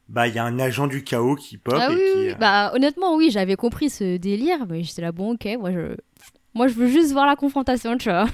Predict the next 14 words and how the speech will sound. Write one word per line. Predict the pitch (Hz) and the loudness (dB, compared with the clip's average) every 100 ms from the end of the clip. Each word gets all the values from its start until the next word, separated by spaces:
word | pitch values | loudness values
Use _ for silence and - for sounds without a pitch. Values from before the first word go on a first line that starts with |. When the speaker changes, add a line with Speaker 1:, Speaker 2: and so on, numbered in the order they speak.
| 269 - - _ | -2 -4 -8 _
Speaker 2:
<laughs> | - - - 311 | -20 -20 -16 -2
Mais | 415 | 0
ok. | - 226 220 - - - - 139 135 | 2 0 -2 -6 -20 -20 -20 -18 -14
Speaker 1:
Ok. | 269 392 147 113 143 147 156 151 _ _ _ _ _ _ _ _ _ _ _ | -14 -14 -14 -14 -16 -20 -20 _ _ _ _ _ _ _ _ _ _ _ _
Bon, | 120 | -4
après, | 120 147 170 - - _ _ _ | -2 -2 -4 -6 -20 _ _ _
moi, | - 110 110 | -10 -8 -6
moi, | 104 104 | -8 -10
moi, | 92 95 | -12 -14
que | 95 | -14
j'ai | 95 | -14
dit, | 110 | -14
comme | - 95 | -14 -14
j'ai, | 98 | -16